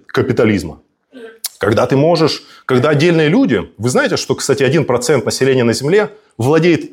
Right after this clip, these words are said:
девяносто девятью процентами богатства на Земле. То есть у одного процента людей девяносто девять богатств планеты, а, процентов. Но что интересно, эти люди живут, как и мы.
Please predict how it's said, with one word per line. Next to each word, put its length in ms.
девяносто 640
девятью 400
процентами 480
богатства 560
на 100
Земле. 340
То 100
есть 160
у 60
одного 240
процента 420
людей 460
девяносто 480
девять 260
богатств 460
планеты, 420
а, 180
процентов. 500
Но 100
что 180
интересно, 580
эти 260
люди 440
живут, 480
как 320
и 300
мы. 360